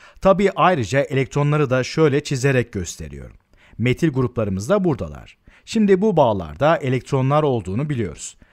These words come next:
Her bir bağda da iki tane elektron bulunuyor.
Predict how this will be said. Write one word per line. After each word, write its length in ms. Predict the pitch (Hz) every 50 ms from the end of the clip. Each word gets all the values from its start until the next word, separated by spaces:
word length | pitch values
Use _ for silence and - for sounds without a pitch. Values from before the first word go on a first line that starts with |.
| _ _ _
Her 280 | - 160 185 175 135
bir 200 | 120 117 107 98
bağda 340 | 120 120 113 101 85 85 80
da 240 | 120 127 147 151 - _ _ _ -
iki 260 | 160 - - 202 -
tane 440 | - 127 104 98 113 156 190 226 -
elektron 600 | - 170 165 175 165 170 - 202 202 202 202 175
bulunuyor. 520 | 151 127 117 95 85 80 73 67 - -